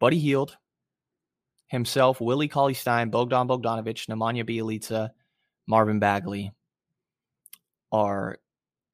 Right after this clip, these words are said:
kind of the mainstays of the rotation. Iman Shumpert as well, um, Harrison Barnes, frickin' Harry Giles is a part of this. And the reason that this team worked was that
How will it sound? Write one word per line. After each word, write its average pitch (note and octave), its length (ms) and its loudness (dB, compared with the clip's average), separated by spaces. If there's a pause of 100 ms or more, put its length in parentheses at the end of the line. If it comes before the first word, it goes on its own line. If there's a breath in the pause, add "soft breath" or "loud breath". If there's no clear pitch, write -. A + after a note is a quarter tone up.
(200)
kind B2 220 -4
of A2 100 -4
the A2 80 -4
mainstays G#2 500 -6
of G2+ 60 -12
the G2 80 -8
rotation. G2 560 -8
Iman A2 240 -2
Shumpert G#2+ 440 -2
as G2+ 140 -6
well, G2+ 460 -2
um, G2+ 240 -4
Harrison G#2+ 460 -4
Barnes, G2+ 560 -2 (840)
frickin' G#2+ 260 -6
Harry G#2+ 280 0
Giles G#2 580 0
is G#2+ 140 -6
a - 60 -10
part G#2 240 0
of G#2 140 -8
this. - 360 -4 (1300 soft breath)
And B2+ 420 4 (120)
the B2+ 140 2
reason F#3+ 500 2
that D3 180 0
this A#2 220 0
team A2 440 -2
worked - 600 -8 (1300)
was A2+ 360 2
that G#2+ 240 0